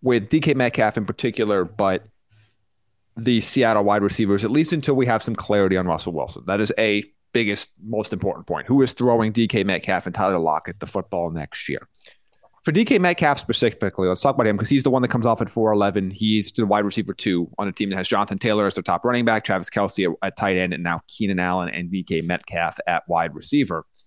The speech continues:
I'm not doubting his talent. I'm not doubting his ability to have matchup winning performances. Like, we know what D K Metcalf is.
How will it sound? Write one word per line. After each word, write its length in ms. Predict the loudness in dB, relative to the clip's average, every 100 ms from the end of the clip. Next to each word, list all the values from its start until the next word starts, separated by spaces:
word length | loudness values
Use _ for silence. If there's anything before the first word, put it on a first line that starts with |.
| _ _ _ _ _ -4
I'm 80 | 0
not 180 | 0
doubting 320 | 2 2 2 2
his 180 | 0
talent. 380 | 0 -2 -2 -4 -10 -8
I'm 60 |
not 220 | -2 -2 0
doubting 360 | 0 2 0
his 180 | 2 2
ability 420 | 2 2 2 2
to 80 | 2
have 140 | 0
matchup 360 | 0 -2 -4 -8
winning 220 | -8 -8 -10
performances. 680 | -10 -10 -10 -16 -20 -20 -20 _ _
Like, 180 | -8 -8 _ _ _ _
we 160 | 0 2
know 160 | 4
what 200 | 4 2
D 100 | 0
K 160 | 0 0
Metcalf 420 | 0 0 -2 -2
is. 280 | -4 -6